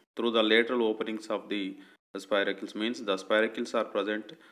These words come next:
at the lateral side of the insects. Directly they take the oxygen and give the oxygen to the cells directly.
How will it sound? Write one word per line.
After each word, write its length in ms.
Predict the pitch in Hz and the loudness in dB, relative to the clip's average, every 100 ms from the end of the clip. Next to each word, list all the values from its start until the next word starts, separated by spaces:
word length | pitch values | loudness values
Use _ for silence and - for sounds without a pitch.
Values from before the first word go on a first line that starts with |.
| _ - | _ -8
at 60 | |
the 60 | 98 | -2
lateral 320 | 98 107 120 | 0 2 0
side 220 | 113 107 | -2 0
of 160 | 98 98 | 0 0
the 80 | 101 | -4
insects. 460 | 98 - 135 - - - | -6 -6 -6 -8 -16 -2
Directly 420 | 104 107 113 123 | 4 4 2 -2
they 160 | 107 98 | -2 -2
take 300 | 104 101 101 | 0 -4 -2
the 80 | 98 | -2
oxygen 560 | 98 - 113 110 135 - - - - | -4 -4 -2 0 -2 -6 -18 -18 -6
and 300 | 95 95 92 | -4 -2 -2
give 220 | 107 113 | -2 0
the 100 | 113 | 2
oxygen 560 | 98 101 101 - 104 95 | 2 0 -4 -6 -8 -6
to 80 | 98 | -2
the 260 | 117 190 - | -2 -2 -8
cells 420 | - 104 98 - | -4 -2 -2 -6
directly. 580 | - 90 85 - 87 | -2 -2 -2 -4 -6